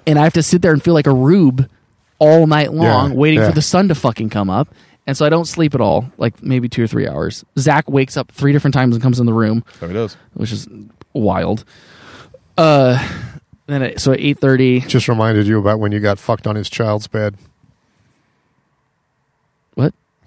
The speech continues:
Speaker 2: Like when you negotiated for his bed,
Speaker 1: <laughs>
Speaker 2: and they fucked you.
Speaker 3: Did they?
Speaker 2: The furniture store fucked you.
Speaker 3: Oh.
Speaker 1: So
Speaker 3: What?
Speaker 1: I, I
Speaker 3: That's a
Speaker 1: text,
Speaker 3: story I don't remember.
Speaker 1: I text my Habibi at eight thirty,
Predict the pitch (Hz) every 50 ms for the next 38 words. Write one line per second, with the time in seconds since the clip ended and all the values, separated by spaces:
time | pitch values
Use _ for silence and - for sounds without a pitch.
0 | _ - - 208 214 123 120 117 117 113 120 107 123 127 117 180 135 131 120 107
1 | - 120 110 101 - - 131 131 127 113 104 98 - - 117 - - 117 - -
2 | - - - - - - - - 151 143 117 113 110 107 - 135 127 110 - -
3 | 113 113 - - - - 170 139 143 - 113 - - 101 110 113 147 170 180 170
4 | 143 - 110 - 117 117 110 - 120 - - 117 110 98 - 123 107 - - -
5 | 107 101 - - 101 95 85 78 - _ - - - - - _ _ _ _ -
6 | - - - - 160 143 143 - - - _ - - - - 170 170 131 - -
7 | - - 135 135 - 160 147 131 143 - 139 135 139 139 143 131 135 143 147 170
8 | 175 - _ - 143 139 - 151 160 - - 170 156 160 147 139 139 131 127 131
9 | 127 117 117 104 110 110 - - 107 110 104 104 98 104